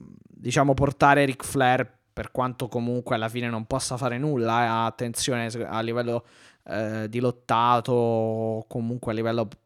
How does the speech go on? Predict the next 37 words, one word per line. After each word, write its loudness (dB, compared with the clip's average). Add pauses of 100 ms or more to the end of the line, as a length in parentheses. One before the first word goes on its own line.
(880)
di, -8
mm, -8 (1120)
ehm, -4
cioè 4
a 4
livello 8
di 6
lottato 8 (220)
rispetto 4
ai, 4
diciamo, -4
tempi -2
d'oro, 4
però 6
comunque 2
è 2
un 0
po' 4
come 0
fa 4
anche 0
in 0
alcuni -2
casi 0
la 2
W 2
W 2
E, 2
il 0
nome 2 (460)
un 2
pochino 6
ce 4
lo 6
buttano 0
dentro, -2
eccetera. 0